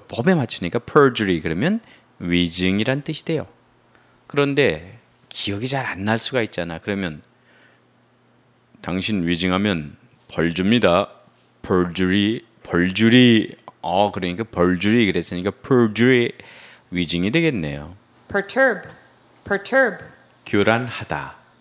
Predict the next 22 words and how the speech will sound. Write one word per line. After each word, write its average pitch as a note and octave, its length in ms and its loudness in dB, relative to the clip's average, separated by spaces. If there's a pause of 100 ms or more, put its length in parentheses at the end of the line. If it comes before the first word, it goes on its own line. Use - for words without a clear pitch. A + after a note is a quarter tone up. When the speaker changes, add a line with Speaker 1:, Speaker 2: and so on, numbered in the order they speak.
Speaker 1:
당황하게 G#2 680 -4
하다. - 380 -10 (320)
perturb, B2+ 680 0 (420)
터브 F3 840 0
하니까 E3 380 -2
어떤 A#2 240 0
느낌이 G#2+ 320 -2
드니? F#2+ 320 -6 (160)
터르브가 D3+ 920 0 (140)
돌아보-, G2+ 680 0 (180)
돌다는 C#3 560 0
뜻이야. E2 420 -4 (380)
엔진도 D3 520 2
터바인 C3 540 2
엔진 F2+ 340 -2
있잖아. D2+ 460 -6
터빈은 F#3+ 520 0
도는 F2+ 340 -2
거야. A2 320 0 (420)
퍼라는 F#3 440 2
건 G3 160 0
완전히, G#2 560 0